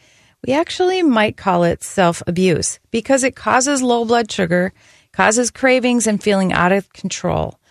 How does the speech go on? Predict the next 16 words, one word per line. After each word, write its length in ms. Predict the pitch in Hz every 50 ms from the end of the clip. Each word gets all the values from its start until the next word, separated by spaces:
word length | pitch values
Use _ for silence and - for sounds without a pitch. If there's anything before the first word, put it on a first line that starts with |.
| _ _
So 180 | - - - 277
the 160 | 247 269 269
next 460 | 254 247 247 262 311 - - - -
day, 300 | - 180 165 165 170 180
you're 160 | 185 196 220 247
gonna 180 | 277 294 311
have 340 | 302 277 294 277 269 262 247
more 320 | 220 202 190 190 202 226
cravings, 560 | - - 240 220 220 202 214 214 208 208 - -
more 220 | 214 220 226 - -
aches 280 | 220 214 214 - - 233
and 120 | 220 208 -
pains, 400 | 185 180 175 170 170 180 - - -
and 260 | 175 170 175 185 185
low 220 | 175 185 180 180 175
moods. 480 | 170 165 160 147 113 - - - -